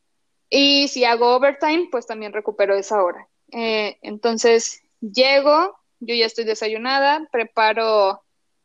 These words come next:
agua caliente. A mí no, no tomo café porque me pone muy hiperactiva y tampoco tomo té, tanto porque me hace daño la teína. Entonces, tomo agua caliente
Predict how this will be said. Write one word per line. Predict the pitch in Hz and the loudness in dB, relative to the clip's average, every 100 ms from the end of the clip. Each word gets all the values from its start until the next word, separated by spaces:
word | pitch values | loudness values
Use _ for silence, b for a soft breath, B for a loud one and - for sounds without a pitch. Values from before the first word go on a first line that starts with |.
| _ | _
agua | - 226 226 226 | 0 0 0 -2
caliente. | 208 208 233 269 349 - _ _ _ _ _ - | -4 0 -2 -2 -8 -10 _ _ _ _ _ -16
A | 226 | -10
mí | 233 | -6
no, | 240 240 - _ | -6 -6 -10 _
no | - 220 233 | -14 -10 -4
tomo | 247 240 | -4 -2
café | 240 233 247 277 | -2 -2 -2 -2
porque | 262 - 220 | -6 -10 -10
me | 208 208 | -8 -4
pone | 220 220 | -4 -2
muy | 226 220 | -4 -4
hiperactiva | 214 220 202 - 233 254 302 - _ _ - | -2 -2 -4 -2 2 4 4 0 _ _ -10
y | 226 | -6
tampoco | 214 208 220 | -4 -2 -2
tomo | 220 208 202 | -2 -4 -2
té, | 240 302 - _ _ _ _ _ | 0 0 -4 _ _ _ _ _
tanto | 220 226 240 285 285 | -2 0 2 2 2
porque | 233 - 202 196 - _ | -6 -2 -4 -4 -12 _
me | 220 214 | -6 -4
hace | 208 220 | -2 -2
daño | 214 214 | -2 0
la | 214 208 | 0 0
teína. | 202 208 226 285 330 b b b _ - | 0 -2 0 -4 -4 b b b _ -10
Entonces, | 226 226 220 226 220 214 - - | -4 0 2 2 2 2 -4 -6
tomo | - 226 214 | -2 2 2
agua | 208 214 | 4 2
caliente | 208 196 220 254 359 392 | 0 -2 -2 0 -4 -4